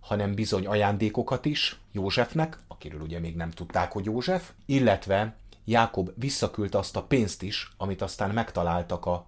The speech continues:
zsákjaikban, annak a gabonának az árát, amelyet megvásároltak Egyiptomban. Ezt visszaküldi Jákob, a testvérekkel visszaküldeti azért, hogy nehogy azt higgyék ott József és a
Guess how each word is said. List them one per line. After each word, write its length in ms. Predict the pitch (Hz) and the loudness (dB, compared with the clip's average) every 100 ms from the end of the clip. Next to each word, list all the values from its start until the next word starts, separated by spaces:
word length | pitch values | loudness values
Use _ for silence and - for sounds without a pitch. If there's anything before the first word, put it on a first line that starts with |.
| - | -12
zsákjaikban, 1000 | - 117 95 - 87 82 80 85 95 127 - - | -2 2 2 0 -4 -4 -4 -2 0 -2 -6 -4
annak 340 | 110 104 95 | 0 0 0
a 80 | 104 | 2
gabonának 640 | 92 104 101 92 87 87 - | 6 6 6 2 0 -2 -4
az 160 | 87 | -4
árát, 600 | 85 87 82 87 110 - - - - | -2 -2 0 -2 -4 -10 -18 -20 -10
amelyet 640 | - 98 87 87 92 - - | -4 -2 0 0 -2 -4 -6
megvásároltak 960 | 101 90 90 - - 90 85 85 85 | -4 -2 -2 -2 -2 -2 -2 -4 -6
Egyiptomban. 760 | 98 90 87 - 90 107 143 139 | -6 -4 -4 -4 2 6 6 4
Ezt 180 | - 117 | -2 4
visszaküldi 520 | 165 165 123 - 107 | 4 6 4 4 2
Jákob, 500 | 107 117 113 - 98 | 6 6 6 4 -2
a 140 | 92 - | -2 -2
testvérekkel 600 | 113 - 101 98 - 95 | -2 0 -2 -2 0 -2
visszaküldeti 1120 | 104 - 101 123 120 110 87 - 92 110 139 - - - - - - - | -2 -4 -2 6 6 6 2 0 -4 -4 -6 -16 -20 -20 -20 -20 -20 -20
azért, 540 | - 110 107 95 101 - | -4 -2 0 2 2 0
hogy 600 | - 92 87 82 90 92 | -6 -2 -2 0 -2 0
nehogy 580 | 120 95 98 87 - - - - - - | 0 2 2 0 -4 -16 -20 -20 -20 -4
azt 300 | 117 104 - | 0 0 0
higgyék 500 | 98 82 85 87 - | -6 -6 -4 -6 -4
ott 440 | 87 - - - - - - - - - - - - | -8 -8 -14 -20 -20 -20 -20 -20 -20 -20 -20 -20 -16
József 420 | - 92 95 95 | -8 -4 -2 -4
és 200 | 90 85 | -4 -6
a 200 | 82 80 | -6 -8